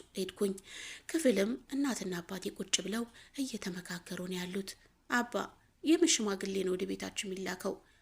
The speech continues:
አልኩትኝ። "እንዴት ያለ ትሁትና ጥሩ ልጅ መሰለሽ፣ ምርጥ ባል አገኘሁልሽ" አለኝ። "እንዴ አባ፣ ምን ሆነክ ነው? በሰለጠነ ዘመን በቤተሰብ የመጣ ትዳር፣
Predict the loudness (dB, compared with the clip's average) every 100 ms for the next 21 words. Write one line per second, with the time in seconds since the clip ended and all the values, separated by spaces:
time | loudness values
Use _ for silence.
0 | _ -6 -4 -6 -8 -6 -6 -10 _ _
1 | -20 -20 -20 -20 _ _ _ _ 0 2
2 | 4 4 4 0 0 0 -2 -2 -12 _
3 | _ _ _ -14 0 4 6 4 -2 -2
4 | -2 -4 _ _ -6 0 2 2 2 0
5 | -2 -2 0 -2 -2 -12 _ _ -2 0
6 | -2 -4 -2 -2 -2 -4 -4 -4 -4 -2
7 | -2 -4 -8 -14 _ _ _ _ _ -12
8 | -4 -2 2 4 4 2 -4 -6 -20 _
9 | -4 -2 4 4 4 0 -4 -6 _ -20
10 | _ 0 4 6 4 2 4 4 4 6
11 | 6 2 0 0 2 2 2 2 0 -2
12 | -2 2 2